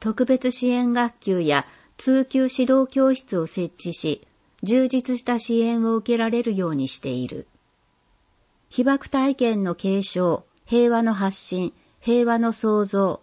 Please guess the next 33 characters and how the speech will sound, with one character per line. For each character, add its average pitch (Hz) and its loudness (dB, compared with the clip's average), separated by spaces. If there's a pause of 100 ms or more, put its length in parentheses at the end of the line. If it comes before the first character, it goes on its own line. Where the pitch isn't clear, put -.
(160)
の 190 -2 (300)
三 208 2
つ - -4
の 254 2
柱 208 -2
に 208 -2
よ 190 0
る 180 -2 (260)
新 240 0
し 254 2
い - 4
平 240 0
和 240 -2
教 254 2
育 226 -2
に 180 -2
つ 190 -4
い 185 -2
て、 - -4 (300)
す - -2
べ 269 2
て 220 0
の 190 0
学 175 -2
校 196 0
で 185 0
実 180 -4
践 190 0
が 185 -2
図 175 -4
ら 175 0
れ 170 -6
た。 - -14